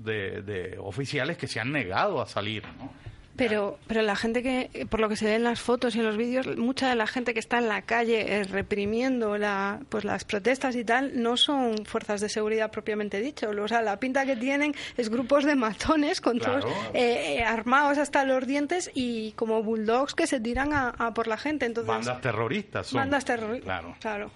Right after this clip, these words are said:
Speaker 1: Claro, y
Speaker 2: Entonces, el problema, el problema es que si, si esa es la gente que está
Speaker 1: Claro.
Speaker 2: mandando a Maduro a la calle, no estamos hablando de oficiales cualificados con una carrera militar, no, estamos hablando de sinvergüenzas los que están.
Speaker 1: Mira, hay una ministra de Instituciones Penitenciarias, Iris,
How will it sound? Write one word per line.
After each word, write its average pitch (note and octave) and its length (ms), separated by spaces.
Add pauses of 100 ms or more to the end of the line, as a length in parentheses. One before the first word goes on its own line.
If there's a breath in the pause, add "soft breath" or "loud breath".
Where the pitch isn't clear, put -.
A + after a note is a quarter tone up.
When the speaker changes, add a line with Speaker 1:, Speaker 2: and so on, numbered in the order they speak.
(140)
Speaker 1:
Claro, F#2+ 320
y B3+ 40
Speaker 2:
Entonces, C4 160
el G#3+ 40
problema, A#3+ 360
el B3+ 120
problema B3 320
es C4 80
que C#4+ 80
si, C4+ 220
si C4 180
esa B3+ 160
es C4 80
la C4 140
gente C#4 380
que A#3 80
está A#3 120
Speaker 1:
Claro. B3+ 120
Speaker 2:
mandando C4+ 320
a - 20
Maduro C4 320
a C4 40
la B3+ 120
calle, C#4 200
no C#4 60
estamos C#4+ 300
hablando C#4+ 300
de B3+ 80
oficiales B3 760 (340 loud breath)
cualificados A#3 680
con - 140
una A#3 140
carrera A3+ 400
militar, A3 460
no, A3+ 220
estamos G3+ 320
hablando A3 320
de D4 80
sinvergüenzas G3 800
los F#3+ 140
que - 80
están. G3+ 280
Speaker 1:
Mira, G#2+ 280
hay D3 200
una F3+ 200
ministra B2 560
de A2+ 60
Instituciones A#2 640
Penitenciarias, A#2 960
Iris, A2+ 500